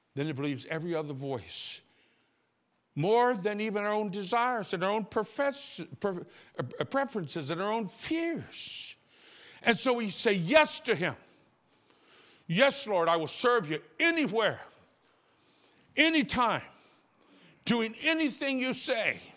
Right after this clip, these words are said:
Here I am." And suddenly, a door opens that we've never seen before.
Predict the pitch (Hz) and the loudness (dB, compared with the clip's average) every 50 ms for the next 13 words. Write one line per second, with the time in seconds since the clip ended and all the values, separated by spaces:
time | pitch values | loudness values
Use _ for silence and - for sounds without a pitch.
0 | - - _ _ _ _ _ _ _ _ _ _ _ _ _ _ _ - - 202 | -20 -20 _ _ _ _ _ _ _ _ _ _ _ _ _ _ _ 2 4 6
1 | 208 214 208 190 165 139 131 - - - _ _ _ _ _ _ _ _ _ _ | 6 6 4 2 2 -2 -6 -12 -16 -20 _ _ _ _ _ _ _ _ _ _
2 | _ _ _ _ _ _ _ _ _ _ _ _ _ _ _ _ _ _ _ _ | _ _ _ _ _ _ _ _ _ _ _ _ _ _ _ _ _ _ _ _
3 | _ _ _ _ _ _ _ _ _ _ _ _ _ _ _ _ _ _ _ _ | _ _ _ _ _ _ _ _ _ _ _ _ _ _ _ _ _ _ _ _
4 | _ _ _ _ _ _ _ _ _ _ _ _ _ _ _ _ _ _ _ _ | _ _ _ _ _ _ _ _ _ _ _ _ _ _ _ _ _ _ _ _
5 | _ _ _ - - 107 - - - 202 202 170 143 101 87 110 113 110 _ _ | _ _ _ -14 -12 -10 -8 -6 -6 -6 -6 -6 -8 -10 -10 -14 -16 -18 _ _
6 | _ _ _ _ _ _ _ - 151 139 - 240 240 277 277 - - 302 285 294 | _ _ _ _ _ _ _ -14 -14 -10 -6 -6 -6 -4 -4 -4 -6 -6 -8 -8
7 | - - - - - - - - - - - - - _ _ _ _ _ _ _ | -12 -14 -14 -16 -20 -20 -18 -18 -16 -16 -18 -18 -20 _ _ _ _ _ _ _
8 | _ _ _ _ _ _ _ _ _ _ _ _ _ _ _ _ _ _ _ _ | _ _ _ _ _ _ _ _ _ _ _ _ _ _ _ _ _ _ _ _
9 | _ _ _ _ _ _ _ _ _ _ _ _ _ _ _ _ _ _ _ _ | _ _ _ _ _ _ _ _ _ _ _ _ _ _ _ _ _ _ _ _
10 | _ _ _ _ _ _ _ _ _ _ _ _ _ - 175 180 202 208 180 190 | _ _ _ _ _ _ _ _ _ _ _ _ _ -4 -2 0 0 0 0 0
11 | 202 202 208 196 - 285 269 285 - 180 - - 127 98 87 | 0 -2 -2 -2 -4 -4 -4 -4 -6 -8 -6 -6 -8 -8 -8